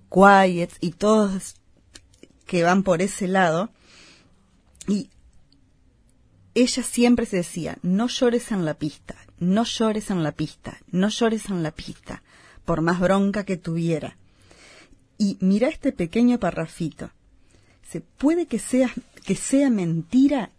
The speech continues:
que tengas que seguir haciendo lo que siempre has hecho. Quizás puedas trazar una lin-, una línea recta entre cómo actuaste ayer y cómo actuarás mañana. Puedes cambiar solo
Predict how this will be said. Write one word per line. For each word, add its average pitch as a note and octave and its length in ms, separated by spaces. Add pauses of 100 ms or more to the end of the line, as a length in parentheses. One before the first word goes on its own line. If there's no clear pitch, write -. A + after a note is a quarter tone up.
que F#3+ 120
tengas A#3+ 440
que G3+ 100
seguir G3 320
haciendo A3 760
lo F3+ 220
que E3 140
siempre B3 640
has F#3 220
hecho. E3 340 (760)
Quizás G#3+ 600 (380)
puedas C#4+ 280
trazar B3 380
una A3 160
lin-, A#3 260 (200)
una A3+ 240
línea A3+ 400
recta A#3+ 580
entre E3+ 320
cómo B3+ 260
actuaste D#3+ 560
ayer D#4 400 (520)
y G#3 100
cómo C4 260
actuarás F#3 480
mañana. E3 640 (680)
Puedes E4 640
cambiar F#3 720
solo A#3+ 640